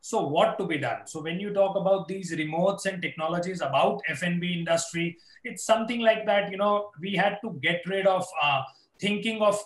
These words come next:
customers coming to us, but we, our thought process was how to go to the customers. That's what we did. You know, we, uh, went ahead, we made up our online app, we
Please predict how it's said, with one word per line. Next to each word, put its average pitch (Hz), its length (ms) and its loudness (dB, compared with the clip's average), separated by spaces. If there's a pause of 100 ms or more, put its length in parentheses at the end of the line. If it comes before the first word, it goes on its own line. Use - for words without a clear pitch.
customers 220 480 2
coming 165 380 -2
to 151 100 -2
us, 165 240 2
but 175 120 -2 (100)
we, 220 320 -4 (100)
our 185 220 2
thought 208 260 2
process 190 320 -2
was 180 340 -4
how 202 300 4
to 233 120 -4 (100)
go 185 220 4
to 175 80 -2
the 143 120 0
customers. - 540 -4 (420)
That's 226 260 6
what 208 220 2
we 175 80 -2
did. 143 200 0
You 117 100 -6
know, 165 260 -2
we, 165 420 0
uh, 131 340 2
went 165 240 0
ahead, 156 400 -2
we 147 380 -2 (320)
made 143 220 2
up 170 120 4
our 147 200 2
online 156 480 2
app, 151 220 2 (200)
we 139 320 -6